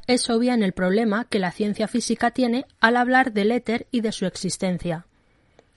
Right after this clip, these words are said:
Si existe, tiene propiedades, y el punto se pierde. Si no las tiene, entonces no existe y por lo tanto no puede ayudarnos a entender nada. El heterocrilno no es nada en sí mismo,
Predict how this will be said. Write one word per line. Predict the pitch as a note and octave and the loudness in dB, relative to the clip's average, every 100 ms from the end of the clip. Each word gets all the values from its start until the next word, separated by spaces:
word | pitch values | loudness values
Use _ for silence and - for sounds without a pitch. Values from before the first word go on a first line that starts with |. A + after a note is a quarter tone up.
| _ _ | _ _
Si | - F#3+ | -6 -6
existe, | F3 - C#4 - D#4 | -2 0 0 0 -2
tiene | D4+ A#3 A3 | 0 0 0
propiedades, | G3 F3+ E3+ E3 E3 D#3+ - - _ _ _ _ | -2 -4 -2 0 0 -2 -6 -12 _ _ _ _
y | - | -6
el | D#3 | -4
punto | - A3 C#4 | -2 -2 0
se | A3+ | -2
pierde. | F#3 F3 E3 E3 D#3+ _ _ _ - | -2 -2 -4 -6 -10 _ _ _ -12
Si | - E3+ | -4 -2
no | E3+ | 0
las | F3+ - | 0 2
tiene, | C4+ C4 D#4 - | 2 2 0 0
entonces | A#3+ B3 A#3 F#3+ F3+ - | 0 2 0 -2 -4 0
no | A3+ A#3 | 2 2
existe | A3+ - D4 - D4 | 0 0 0 0 0
y | |
por | D4+ B3 | 0 0
lo | A3 | 2
tanto | G#3 G#3 A#3 | 2 0 2
no | A3+ A3 | 2 2
puede | A#3 A#3+ | 0 0
ayudarnos | A3 F3+ F3 F3 F3 - | 0 0 -2 -2 -4 -4
a | |
entender | F3+ F3+ F3 F3 | -4 -2 -2 -2
nada. | F#3 G#3 F3+ E3 _ _ _ _ _ _ _ _ _ - | 0 0 -2 -6 _ _ _ _ _ _ _ _ _ -2
El | A3 | 0
heterocrilno | G#3 G#3 G3+ - C#4 B3 A3 B3 _ _ - | 0 -2 -2 2 2 2 0 -2 _ _ 0
no | A#3+ C4+ | 4 4
es | D4 - | 4 2
nada | A3 G#3+ A3 | 2 2 2
en | A3 | 0
sí | - F#3 | 0 0
mismo, | G#3+ A3 F3 D#3 | 0 0 -4 -6